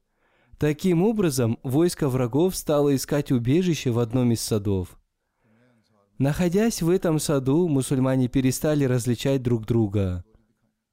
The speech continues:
Хазрат Ибн Умар повествует: Я видел его оторванную руку, которая лежала на земле. На его теле было четырнадцать страшных ран.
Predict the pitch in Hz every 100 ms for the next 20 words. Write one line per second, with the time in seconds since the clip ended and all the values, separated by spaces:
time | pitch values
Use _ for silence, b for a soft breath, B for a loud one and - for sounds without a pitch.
0 | _ _ _ _ 123 123 135 165 - 143
1 | 123 117 120 143 120 139 - 120 117 113
2 | - 110 104 92 - - _ _ _ _
3 | _ _ 139 127 139 131 214 190 151 131
4 | 131 127 135 120 147 127 127 117 113 110
5 | 175 - 110 95 b b - 139 135 151
6 | 139 127 127 143 139 127 117 113 113 107
7 | 101 92 90 _ _ _ _ _ _ 135
8 | 147 151 147 139 185 196 139 120 131 131
9 | - - - 143 147 131 127 - 123 113
10 | - 113 - 107 95 90